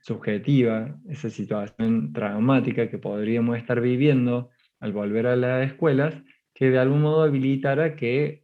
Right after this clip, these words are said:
haya otros lazos, haya otras, eh, miradas, otros tipos de contacto posible para disminuir las sensaciones de angustia, de nerviosismo o de irritabilidad que podría traer el regreso a las escuelas.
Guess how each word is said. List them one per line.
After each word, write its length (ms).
haya 320
otros 580
lazos, 680
haya 280
otras, 560
eh, 220
miradas, 580
otros 560
tipos 300
de 140
contacto 560
posible 720
para 480
disminuir 520
las 120
sensaciones 840
de 80
angustia, 680
de 120
nerviosismo 1160
o 100
de 80
irritabilidad 1040
que 100
podría 460
traer 320
el 140
regreso 460
a 20
las 220
escuelas. 400